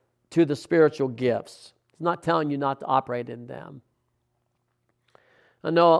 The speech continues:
uh, maybe teachers that don't understand the baptism of the Holy Spirit or the gifts of the Spirit. They may not understand this and they may befuddle the teaching,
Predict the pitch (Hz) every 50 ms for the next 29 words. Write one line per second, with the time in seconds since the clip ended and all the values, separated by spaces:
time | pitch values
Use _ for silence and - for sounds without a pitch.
0 | - - - 135 135 135 131 127 147 - - _ _ _ _ _ _ - 147 160
1 | 147 151 147 - 175 165 151 - 156 151 135 107 - 143 135 160 226 - 185 -
2 | _ _ _ _ _ _ _ _ - 135 120 139 156 156 156 147 151 156 143 -
3 | - 147 143 143 139 135 120 139 139 139 - - 139 135 120 135 139 - - 139
4 | 131 123 131 123 139 139 135 131 - - - 131 127 127 131 131 131 131 120 127
5 | 120 113 143 143 143 - - 131 120 123 110 - _ 131 127 123 127 123 120 120
6 | - _ _ _ _ _ _ _ _ - 131 135 135 131 135 131 127 123 - 127
7 | 123 127 127 120 - - 127 127 123 123 123 120 123 117 - 131 120 120 120 -
8 | - 123 131 131 135 131 127 127 131 127 123 120 117 _ _ _ _ 131 120 131
9 | 127 - - - - 139 143 147 151 151 151 151 - 151 131 127 127 - 143 147
10 | 147 151 - 156 147 151 156